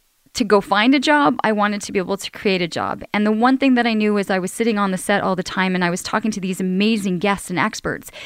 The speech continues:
is I would have them on the set for, like, four, maybe five minutes. And I would be sitting there going, "Oh my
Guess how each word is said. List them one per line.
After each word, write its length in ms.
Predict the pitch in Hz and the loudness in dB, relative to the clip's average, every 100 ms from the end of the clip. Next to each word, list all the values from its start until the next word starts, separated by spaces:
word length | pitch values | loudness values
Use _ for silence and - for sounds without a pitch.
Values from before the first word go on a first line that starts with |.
| - - | -14 -4
is 100 | 240 | 2
I 100 | 240 | 4
would 120 | 240 | 2
have 240 | 220 302 | 0 0
them 120 | 320 262 | 4 4
on 120 | 220 | 4
the 60 | |
set 260 | 214 214 - | 2 0 0
for, 100 | 208 | 0
like, 160 | 185 - | -2 -4
four, 420 | - 277 226 196 | 2 4 6 4
maybe 220 | 214 208 | 2 -2
five 380 | - 208 196 185 | 0 2 2 2
minutes. 420 | 233 190 151 - - - - - | 2 2 0 -6 -18 -20 -8 0
And 100 | 233 | 2
I 80 | 233 | 2
would 140 | 240 | 2
be 100 | 233 | 0
sitting 320 | 233 294 285 | 0 6 6
there 100 | 240 | 6
going, 320 | 190 190 180 - | 4 2 0 2
"Oh 160 | 240 214 | 4 4
my 160 | - | 2